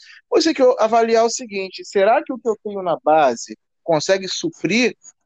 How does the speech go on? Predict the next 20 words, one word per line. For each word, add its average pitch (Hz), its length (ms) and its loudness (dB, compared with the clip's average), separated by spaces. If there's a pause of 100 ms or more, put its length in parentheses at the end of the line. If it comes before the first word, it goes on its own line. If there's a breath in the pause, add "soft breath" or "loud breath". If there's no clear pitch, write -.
(400)
essa 151 240 0
necessidade? 143 1080 -2 (240)
Será 160 300 0
que 240 80 -6
o - 20 -12
que 226 80 -8
eu 214 100 2
tenho 196 200 -2
na 180 120 2
base 160 320 2
consegue 170 380 -4
fazer 151 480 2
o 220 80 4
que - 160 -6
ele 139 140 -4
faz 190 400 0 (120)
ou 254 360 4
algo 190 400 2
próximo 156 560 -2
disso? 147 520 -8